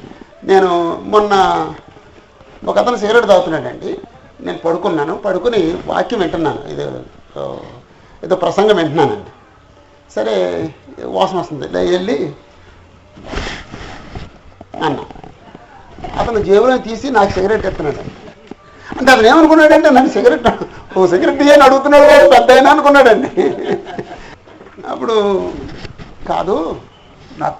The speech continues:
పడదు, అది తీసి అన్నాడు. అప్పుడు ఆ పక్క అతను చెప్పాడండి, "కిందకి వెళ్ళిపోవా?" అంటే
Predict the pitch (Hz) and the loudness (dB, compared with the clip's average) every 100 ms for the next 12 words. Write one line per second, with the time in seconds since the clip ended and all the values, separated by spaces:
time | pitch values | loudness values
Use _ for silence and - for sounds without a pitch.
0 | - 76 76 233 - - - - - 214 | -4 -2 -2 -6 -12 -8 -6 -6 -6 -8
1 | 208 247 - 151 110 - - - - - | -6 -6 -6 -6 -10 -16 -20 -20 -12 -8
2 | - 220 - 185 - 240 208 190 190 156 | -2 -2 0 -4 -4 -4 -4 0 0 0
3 | 117 - 185 196 247 196 185 185 - - | -6 -8 -6 0 2 2 4 2 0 -4
4 | - | -2